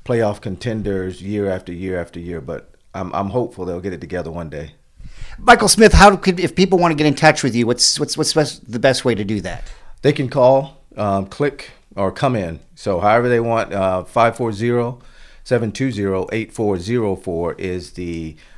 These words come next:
Speaker 1: um, number here, but I'm also, uh, available. I'm on Facebook, social media,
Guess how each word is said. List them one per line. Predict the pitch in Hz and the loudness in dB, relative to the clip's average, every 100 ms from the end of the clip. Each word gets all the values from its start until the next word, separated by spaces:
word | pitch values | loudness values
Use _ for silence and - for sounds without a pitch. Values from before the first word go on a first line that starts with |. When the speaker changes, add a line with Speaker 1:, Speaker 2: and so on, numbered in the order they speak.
| - | -18
Speaker 1:
um, | - 80 76 73 76 - | -12 -10 -8 -10 -12 -6
number | 101 104 95 | -4 -2 -4
here, | 82 95 90 | -4 -4 -4
but | 87 | -4
I'm | 90 90 | -4 -2
also, | 95 95 - 98 90 90 87 | -2 -2 -4 -4 -2 -4 -8
uh, | 82 76 | -8 -8
available. | 82 95 95 87 90 87 - | -4 -4 -4 -4 -6 -8 -14
I'm | - 87 87 | -14 -10 -8
on | 87 | -8
Facebook, | - 92 - 92 80 | -6 -6 -6 -8 -8
social | - 87 85 82 | -6 -8 -6 -8
media, | 87 82 85 80 | -6 -6 -6 -6